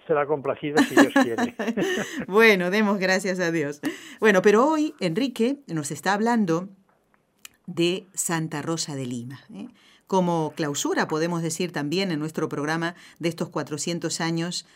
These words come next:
Speaker 2: de este gran jubileo, ¿eh? De cuatrocientos años de la muerte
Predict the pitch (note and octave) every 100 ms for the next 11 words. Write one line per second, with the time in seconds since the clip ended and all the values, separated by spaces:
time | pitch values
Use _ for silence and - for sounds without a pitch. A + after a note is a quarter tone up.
0 | _ D#3+ D#3+ D3+ E3+ C4+ C#4 F#3 D#3 E3
1 | D#3 G#3 G#3+ C4 F#3 D3+ D3 C#3+ E3+ E3
2 | E3 E3 E3+ D#3+ D3 D3 D#3 - E3+